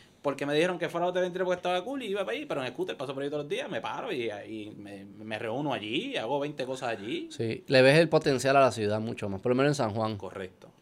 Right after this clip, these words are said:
Speaker 2: Y yo
Speaker 1: correcto.
Speaker 2: como que, ah, wow, esto no está tan lejos de ser una gran ciudad.
Speaker 1: Ujú.
Speaker 2: Tiene, y la infraestructura está ahí,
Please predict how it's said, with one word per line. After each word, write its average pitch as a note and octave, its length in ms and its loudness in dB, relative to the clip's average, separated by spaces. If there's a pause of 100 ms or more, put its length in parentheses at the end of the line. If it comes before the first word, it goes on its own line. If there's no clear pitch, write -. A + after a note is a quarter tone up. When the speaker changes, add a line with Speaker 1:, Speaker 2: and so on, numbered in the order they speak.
(120)
Speaker 2:
Y A2 80 -6
yo A2 80 2
Speaker 1:
correcto. A2 80 0
Speaker 2:
como A#2+ 180 -2
que, G2+ 300 0 (180)
ah, C3+ 120 4
wow, A2+ 440 4 (480)
esto - 280 -2
no E3 60 2
está D#3 160 2
tan C#3+ 180 4
lejos C#3+ 280 2
de G#2+ 80 0
ser A#2 120 -4
una A#2+ 180 -2
gran G#2+ 240 2
ciudad. D#2 400 -6 (120)
Speaker 1:
Ujú. G#2+ 280 -18 (320)
Speaker 2:
Tiene, B2 460 -2 (160)
y - 60 -6
la A#2+ 80 4
infraestructura A#2 640 2
está D3 200 2
ahí, B2+ 260 4